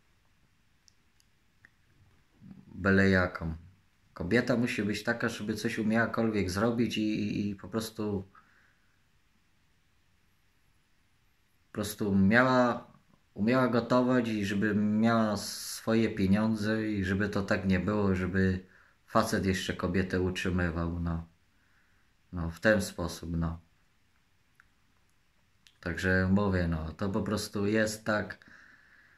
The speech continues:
na tej zasadzie, no. Po prostu tak to wygląda, no. Także mówię, no. Jestem tak zadowolony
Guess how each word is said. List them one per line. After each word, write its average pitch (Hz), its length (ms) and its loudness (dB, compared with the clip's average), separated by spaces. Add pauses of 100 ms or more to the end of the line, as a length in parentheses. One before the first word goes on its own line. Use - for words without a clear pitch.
(140)
na 101 180 8
tej 101 320 4
zasadzie, 95 640 2
no. 82 260 -6 (680)
Po 90 120 -8
prostu 92 680 -2 (800)
tak 147 200 -2
to 170 160 2
wygląda, 160 840 4
no. 85 300 -2 (2000)
Także 98 340 2
mówię, 110 380 4
no. 80 320 -4 (2250)
Jestem 98 380 -2
tak 98 240 0
zadowolony 95 920 2